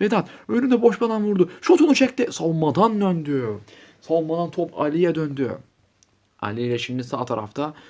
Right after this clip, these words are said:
atak tazeleyeceğiz. Ali'de bir sakatlık var sanırım. Seke seke geliyor. Umarım ciddi bir şey yoktur. Ali ufak sekti ama şu an evet oyuna tekrardan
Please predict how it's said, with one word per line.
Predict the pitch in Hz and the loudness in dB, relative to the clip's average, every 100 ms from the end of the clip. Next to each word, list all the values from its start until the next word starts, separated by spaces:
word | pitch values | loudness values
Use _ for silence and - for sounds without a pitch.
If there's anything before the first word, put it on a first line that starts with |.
| - - - | -20 -20 -16
atak | - - - | -6 -6 -2
tazeleyeceğiz. | 117 113 117 110 151 170 - _ _ _ _ _ _ _ _ _ _ _ _ _ - | -4 -2 -4 -2 -4 -6 -14 _ _ _ _ _ _ _ _ _ _ _ _ _ -14
Ali'de | 98 92 113 147 - - - | -10 -4 0 0 -2 -10 -8
bir | 120 | -8
sakatlık | - 92 110 170 - | -8 -12 -2 0 2
var | 127 | 2
sanırım. | - 117 117 139 175 | 0 -6 -4 -4 -6
Seke | 165 180 - | -8 -12 -8
seke | 139 123 127 | -6 -4 -4
geliyor. | 113 107 113 139 170 - - _ _ _ _ _ _ _ _ _ _ _ _ _ _ _ _ _ _ _ _ _ _ _ _ _ - | -6 -4 -2 -2 -2 -8 -20 _ _ _ _ _ _ _ _ _ _ _ _ _ _ _ _ _ _ _ _ _ _ _ _ _ -14
Umarım | 107 110 117 | -8 -6 -6
ciddi | 110 104 113 | -8 -10 -8
bir | 113 | -6
şey | 110 117 | -6 -6
yoktur. | 120 113 110 | -6 -6 -8
Ali | 107 120 131 | -6 -4 -4
ufak | 120 - 117 - | -6 -8 -12 -12
sekti | - 123 143 | -10 -8 -4
ama | 139 143 160 | -2 -2 -4
şu | - | -4
an | 131 139 | -4 -2
evet | 117 98 | -2 -2
oyuna | - 123 113 143 | 0 0 -2 -4
tekrardan | 143 127 110 139 | -6 -6 -6 -8